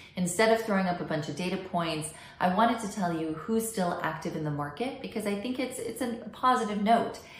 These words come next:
And there's nothing wrong with focusing on things that are actually happening that are positive. So the first is situational buyers. Now, these are your ten thirty-one buyers who are already entering into an exchange and they need to transact.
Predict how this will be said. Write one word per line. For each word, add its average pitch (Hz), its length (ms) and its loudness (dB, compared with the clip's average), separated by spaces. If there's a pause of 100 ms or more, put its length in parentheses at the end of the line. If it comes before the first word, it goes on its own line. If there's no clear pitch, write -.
(220)
And 160 420 4
there's 160 220 -4
nothing 185 320 2
wrong 151 280 2
with 147 140 -6
focusing 156 560 -4
on 143 280 -4
things 143 240 -4
that 139 120 -6
are - 180 -10
actually 151 460 -4
happening 160 580 -4 (260)
that 143 160 -2
are 143 60 -2
positive. - 440 -6 (600)
So 240 120 -4
the 254 100 -2
first 294 420 2
is 208 320 8
situational 196 680 2
buyers. - 600 0
Now, 160 260 4
these 202 220 2
are 208 100 4
your 175 140 0
ten 185 260 -2
thirty-one 165 540 0
buyers 151 640 2 (340)
who 170 420 4
are 151 380 4
already 190 360 4
entering 165 360 -2
into 165 320 -6
an 185 60 0
exchange 185 600 -2
and 170 100 -4
they 160 100 -4
need 180 420 0
to 165 220 -2
transact. 151 680 -2